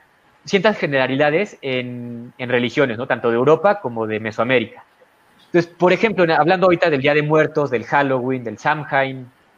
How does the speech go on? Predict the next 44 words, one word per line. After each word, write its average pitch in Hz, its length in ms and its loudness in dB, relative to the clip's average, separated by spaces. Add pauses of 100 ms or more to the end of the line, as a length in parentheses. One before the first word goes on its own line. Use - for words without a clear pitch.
son 127 380 -12 (380)
fechas 160 260 2
muy 165 160 2
cercanas, 139 520 0
¿no? 139 120 -6
Treinta 120 300 -4
y 135 120 0
uno, 165 360 2
primero 131 480 0
o 123 60 0
dos 131 200 0
de 127 80 -4
noviembre. 131 560 -6 (600)
Dice, 151 200 -4
"¿Por 165 240 2
qué? 185 140 4
O 147 40 2
sea, - 120 -2
¿por 151 140 -4
qué 214 280 0
todas 202 280 4
estas 190 240 -2
culturas 156 460 0
celebran 147 520 0 (300)
tan 185 200 0
cercano 165 680 -2 (340)
algo 147 260 2
que - 80 -6
tiene 143 220 -4
que 131 60 0
ver 123 120 0
con 139 140 -2
los 113 120 -4
muertos, 127 460 -2
¿no? 120 140 -10
Con, 117 280 -14 (220)
con 117 160 -8
el 120 80 -6
más 135 220 -4
allá?". 123 320 -2 (640)
Dice, 156 180 -2
Bueno, 147 300 2
para 143 160 2
empezar, 156 460 0